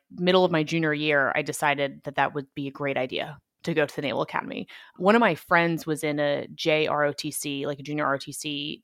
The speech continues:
unit, not in my high school. She had to commute to another high school for it. And that was always fun. And in, at my school, if you were a junior, you didn't get a parking spot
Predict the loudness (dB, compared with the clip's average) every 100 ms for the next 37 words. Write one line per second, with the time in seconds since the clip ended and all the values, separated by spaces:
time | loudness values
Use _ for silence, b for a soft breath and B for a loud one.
0 | _ -4 -2 -2 -4 -12 _ 4 6 6
1 | 2 0 -4 -4 -6 -6 -6 -6 -6 -8
2 | -10 -14 _ _ _ -10 -4 -2 -2 0
3 | 4 4 4 -2 -6 -10 -8 -6 -4 -6
4 | -8 -2 0 2 -2 -6 -8 -12 0 4
5 | 6 4 2 2 0 0 2 4 4 2
6 | -4 -6 -2 -2 -2 -6 -2 0 0 0
7 | -2 -2 -2 -6 -6 -4 -6 -6 -4 -2
8 | -4 -4 -6 -8 -6 -4 -6 -6 -10 -8
9 | -12 -8 -6